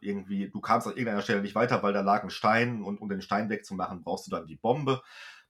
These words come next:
Jetzt hier finde ich so ein bisschen, es gibt so eine Art Hub-World und von der kommst du in die verschiedenen Gebiete, wo dann auch die, die Tempel sind. Das wirkt dadurch ein bisschen weniger offen, aber das ist jetzt nicht tragisch. Aber ich würd tatsächlich sagen, so auch, ähm,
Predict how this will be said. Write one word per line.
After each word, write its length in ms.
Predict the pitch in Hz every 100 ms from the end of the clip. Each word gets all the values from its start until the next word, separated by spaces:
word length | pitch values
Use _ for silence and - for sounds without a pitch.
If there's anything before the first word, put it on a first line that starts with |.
| _
Jetzt 220 | 107 -
hier 280 | - 123 131
finde 240 | 127 110
ich 60 | 107
so 60 | 104
ein 60 |
bisschen, 180 | 110 107
es 60 | 98
gibt 140 | 117
so 80 | 104
eine 80 | 85
Art 260 | 95 -
Hub-World 680 | 139 - 117 131 135 139 -
und 160 | 107 104
von 180 | 107 101
der 200 | 107 110
kommst 340 | 107 104 -
du 60 | 98
in 120 | 98
die 100 | 98
verschiedenen 600 | 98 - 101 104 98 95
Gebiete, 420 | 101 95 104 107
wo 120 | 95
dann 140 | 95 90
auch 220 | 95 -
die, 280 | - 90 -
die 220 | 85 -
Tempel 360 | 120 113 104
sind. 340 | 92 87 104 - - - - - _
Das 160 | 98 -
wirkt 200 | 117 -
dadurch 240 | 104 113
ein 120 | 107
bisschen 340 | 104 120 123 104
weniger 480 | 120 120 107 104 135
offen, 380 | 147 180 175 180
aber 320 | 98 101 95
das 200 | 95 -
ist 140 | - -
jetzt 400 | 82 - - _ _ _
nicht 280 | 90 92 -
tragisch. 560 | 92 92 92 82 - _
Aber 140 | - 113
ich 100 | 139
würd 140 | 135
tatsächlich 460 | - - 170 120 131
sagen, 420 | 117 135 147 147 _ - - - _ _
so 360 | 107 110 101 _
auch, 240 | 117 120 113
ähm, 460 | 107 101 98 98